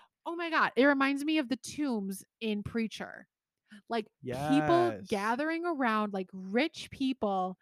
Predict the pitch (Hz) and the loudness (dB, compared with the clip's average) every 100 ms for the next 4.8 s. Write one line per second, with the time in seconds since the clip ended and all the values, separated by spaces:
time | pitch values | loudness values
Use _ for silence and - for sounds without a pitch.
0 | _ 113 113 107 - 120 131 123 110 113 | _ -8 -6 -6 -8 -8 -4 -4 -6 -6
1 | 110 120 117 113 120 110 104 220 110 107 | -6 -6 -6 -6 -8 -6 -4 -4 -4 -8
2 | - - - 185 208 311 466 - 120 117 | -14 -18 -10 -6 -2 0 -2 -4 -4 -4
3 | 107 123 113 101 _ - 120 110 104 110 | -6 -8 -10 -10 _ -10 -8 -6 -8 -8
4 | 98 87 90 - 214 220 _ | -10 -10 -10 -10 -10 -14 _